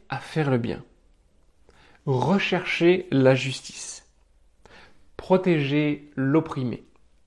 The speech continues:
Faites droit à l'orphelin et défendez la veuve. » Ça, c'est un texte qui est merveilleux,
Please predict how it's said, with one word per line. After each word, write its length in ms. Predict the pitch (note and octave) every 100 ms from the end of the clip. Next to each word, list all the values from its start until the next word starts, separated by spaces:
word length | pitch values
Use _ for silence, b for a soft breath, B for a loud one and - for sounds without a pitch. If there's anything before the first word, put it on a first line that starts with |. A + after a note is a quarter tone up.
| _ _ _ B B B B _
Faites 400 | - G#3+ G#3+ E3
droit 340 | D3 D3 D#3+
à 200 | D3+ D3+
l'orphelin 640 | D3 D#3 E3 - D#3+ C#3 - - _ _ _ _ _ _ _
et 80 | C#3
défendez 640 | C3 C3+ B2+ A#2+ B2 A#2 _ _ _ _
la 180 | C3 A2+
veuve. » 300 | A2+ G#2+ E2 - _ _ _ _ _ _ b b b b b b _
Ça, 120 | -
c'est 160 | C#3 C#3
un 140 | C3
texte 320 | C3 C#3+ -
qui 80 | -
est 60 | C3+
merveilleux, 580 | D3 C#3 D3 E3+ G#3